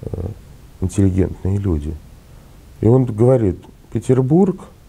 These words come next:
ну, в Москве чуть-чуть и в Магадане». Так где не звучать опере, и где зритель, э, должен это вот, вот так?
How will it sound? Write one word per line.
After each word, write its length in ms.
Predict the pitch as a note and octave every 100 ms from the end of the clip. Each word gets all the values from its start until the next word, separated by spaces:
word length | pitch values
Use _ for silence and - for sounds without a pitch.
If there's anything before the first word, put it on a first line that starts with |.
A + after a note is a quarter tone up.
| - -
ну, 160 | C#3+
в 40 | B2+
Москве 400 | B2 A#2 E3 D#3+
чуть-чуть 380 | - - A#2+ - - - - - - - -
и 60 |
в 80 | C#3
Магадане». 680 | C#3+ C3+ C3+ F#2+ E2 D#2 D#2 D#2+ - - - - - - - - - - - - - - - - - - - -
Так 160 | - B2
где 380 | A#2 A#2+ G3+ F3+
не 340 | B2 B2+ C#3+
звучать 580 | C#3 D#3+ - E3+ A#2+ -
опере, 560 | G3 A3+ - C#3+ F2 - -
и 80 | C3+
где 440 | B2 B2+ E3 D3 - - - - -
зритель, 760 | - A2+ D3 F#3 F3 - A2 G2+ - - -
э, 60 |
должен 1400 | E2 - - C2+ D2 - - C3 A#2 G3 E3+ C3 C#3+ D3
это 340 | A#2 B2+ C3 B2+ - -
вот, 220 | A#2+ B2 - - F2
вот 240 | B2 B2
так? 320 | E3+ F3 F3